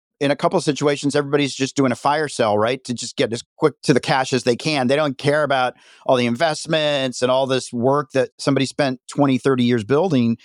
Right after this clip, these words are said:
or telling me, "Well, that's not what they wanted for me. They told me, eh, it's not in the trust. It's not in the will. So it's a great story, but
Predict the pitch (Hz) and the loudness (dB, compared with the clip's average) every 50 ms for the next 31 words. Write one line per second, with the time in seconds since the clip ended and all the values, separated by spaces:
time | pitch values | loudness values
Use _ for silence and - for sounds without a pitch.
0 | - - - - _ _ _ _ _ 165 160 160 156 156 147 143 139 131 127 _ | -16 -20 -20 -20 _ _ _ _ _ 0 2 2 2 2 2 0 -2 -2 -6 _
1 | _ _ _ _ - 175 170 156 156 156 147 143 135 127 - - - 190 196 233 | _ _ _ _ -2 0 2 2 2 2 2 2 0 0 -2 0 0 0 2 2
2 | 294 370 359 - - 359 330 302 214 247 247 247 220 - _ - 202 190 185 190 | 0 -2 -4 -2 -2 0 0 0 0 0 0 0 -2 -4 _ -2 0 0 2 2
3 | 202 233 285 220 151 - - 151 147 139 170 208 214 180 151 139 156 214 262 - | 0 0 0 -2 -2 -2 -2 0 2 2 2 2 2 2 0 0 0 0 -2 -2
4 | - 196 226 214 185 160 180 202 233 220 196 - _ - 285 294 302 320 311 285 | 0 0 2 2 2 2 2 2 2 0 -2 -2 _ -2 0 2 2 2 0 0
5 | 277 - - - 208 180 170 170 160 147 - - 107 85 85 - - 98 - 175 | -2 -4 -4 -2 0 0 0 0 -2 -2 0 0 0 0 0 -4 -8 -6 -2 0
6 | 170 175 - - 165 160 143 127 117 110 107 104 - - - 127 117 113 110 110 | 0 0 0 0 0 2 2 2 2 2 0 0 -2 -2 0 0 2 2 2 0
7 | 107 107 - _ _ _ _ - - - 165 180 185 - - - - 185 170 160 | 0 -2 -8 _ _ _ _ -18 -6 -2 0 0 0 -2 -2 0 0 2 2 2
8 | 151 143 135 131 123 135 127 123 120 | 2 2 0 0 0 0 0 0 -2